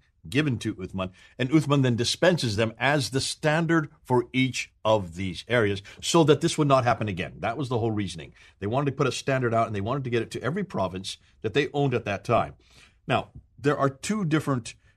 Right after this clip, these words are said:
versions of what provinces we're talking about. The classical one, and I want you to look here, the classical one is this. So when you look at Uthman, yeah,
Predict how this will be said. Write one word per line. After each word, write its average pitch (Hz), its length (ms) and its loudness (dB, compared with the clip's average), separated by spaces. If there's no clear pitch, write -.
versions 120 580 4
of 104 220 0
what 127 180 -2
provinces 95 500 -2
we're 90 140 -8
talking 87 340 -6
about. 76 280 -10
The 85 60 -14
classical 170 580 -4
one, 110 220 0
and - 120 -4
I - 20 0
want 185 220 -2
you 139 120 -6
to 135 60 -4
look 139 200 0
here, 101 260 0
the 98 120 -8
classical 160 420 -4
one 135 160 4
is 101 200 -6
this. - 360 -6
So 113 340 -2
when 135 200 -4
you 131 160 0
look 185 300 0
at 117 260 -4
Uthman, 110 400 -4
yeah, 104 140 -14